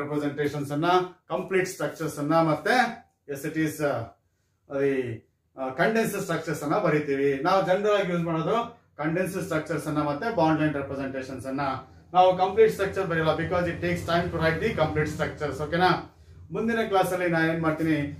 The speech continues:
ಇನ್ನೂ ಕೆಲವು ಎಕ್ಸಾಂಪಲ್ಸ್ ಅನ್ನ ತಗೊಂಡ್ಬಿಟ್ಟು how to write the complete structure, bond line structure and, ಆ, that is, ಆ, condensed structure ತೋರಿಸ್ತೀನಿ. ಓಕೆನಾ?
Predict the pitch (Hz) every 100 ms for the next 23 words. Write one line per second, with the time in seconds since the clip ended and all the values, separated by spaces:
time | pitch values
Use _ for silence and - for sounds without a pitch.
0 | - - 202 220 196 180 165 170 180 165
1 | 165 160 156 151 151 147 185 214 - -
2 | - 165 220 220 190 180 180 233 247 -
3 | - 165 170 185 180 - 165 - 190 196
4 | 196 156 165 170 175 170 165 156 180 170
5 | 190 226 226 - _ 143 143 151 160 156
6 | 151 143 - - _ 151 165 175 165 160
7 | 151 165 151 151 151 151 139 143 160 180